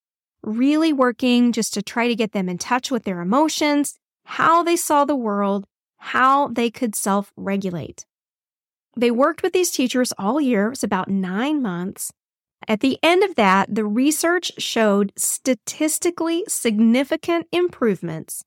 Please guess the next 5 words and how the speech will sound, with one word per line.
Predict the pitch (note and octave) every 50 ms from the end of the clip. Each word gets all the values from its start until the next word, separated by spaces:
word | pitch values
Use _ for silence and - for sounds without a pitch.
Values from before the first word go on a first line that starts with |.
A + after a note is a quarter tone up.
| _ _ _ _ _ _ _ -
in | A3+ A3+ A3 G3+ G3
reduced | G#3 G#3 G#3+ F#3 F#3 A3 A#3 C4 D4+ E4+ - - - - -
psychological | - - - C4 C4 C4 - C#4 B3+ A3 G3 G3+ G3 G3+ G3+ - G#3 G3+ G3 G#3 C4 - _
distress, | - G3+ - - - F3+ D#3 - - - - - - _ _ _ _ _ _ _ _ _ _ _ _ _ _ _ _ _ _ - -
fewer | B3 B3+ C4+ D4 D4+ E4 E4 F4 F4+